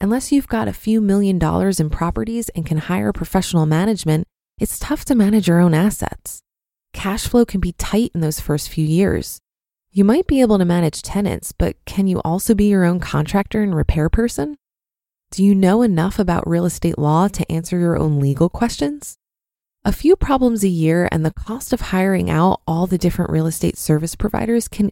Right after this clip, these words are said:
eat into any cash flow and put you in the red. Many investors find their savings running low, trying to keep a budding real estate empire growing.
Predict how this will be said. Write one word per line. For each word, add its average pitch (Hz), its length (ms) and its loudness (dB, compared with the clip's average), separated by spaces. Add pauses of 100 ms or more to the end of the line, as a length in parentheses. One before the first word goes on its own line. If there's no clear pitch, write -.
eat 247 280 0
into 196 560 2 (100)
any 196 240 2
cash - 360 -6
flow - 280 -2
and - 160 -4
put - 160 -2
you 233 140 0
in 196 80 2
the 147 80 2
red. 156 480 0 (720)
Many 254 320 0
investors 185 520 -4
find 196 220 -2
their 196 80 0
savings 180 500 -4
running 170 260 -4
low, 175 420 -2
trying 226 320 -6
to - 100 -14
keep - 180 -6
a 170 60 0
budding 185 460 -2
real 175 180 -2
estate 165 400 -4
empire 156 460 0
growing. 143 560 -2